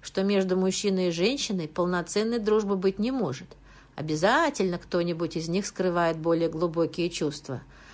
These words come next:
А мы все дружили, дружили». После довольно крутого поворота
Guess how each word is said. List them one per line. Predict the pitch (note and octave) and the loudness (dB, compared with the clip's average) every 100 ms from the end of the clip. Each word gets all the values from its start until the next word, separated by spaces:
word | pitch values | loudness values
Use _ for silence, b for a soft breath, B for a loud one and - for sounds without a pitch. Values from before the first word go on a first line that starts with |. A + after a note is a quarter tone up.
| B | B
А | - D3 | -6 -4
мы | F3+ C#4 | -2 -2
все | B3 D#3 | -4 -6
дружили, | C#3+ C#3+ C#3 G3 C#4+ C#4+ C4+ B3 A3+ | -4 -8 0 2 2 2 0 -2 -4
дружили». | D3+ C#3+ C3 F3+ C4 C4+ B3+ A#3 G#3+ - - - - - - - - - - - | -4 -6 -6 -2 0 2 0 -2 -4 -8 -20 -20 -20 -20 -20 -20 -20 -20 -20 -12
После | - A#3 B3 | 0 2 4
довольно | A#3 A#3+ C4+ B3 | 2 4 4 4
крутого | A#3+ A3+ A#3 A3 | 2 0 4 2
поворота | G3 G3+ G3 G3+ D4+ D#4 D4 | 2 0 2 4 2 0 -4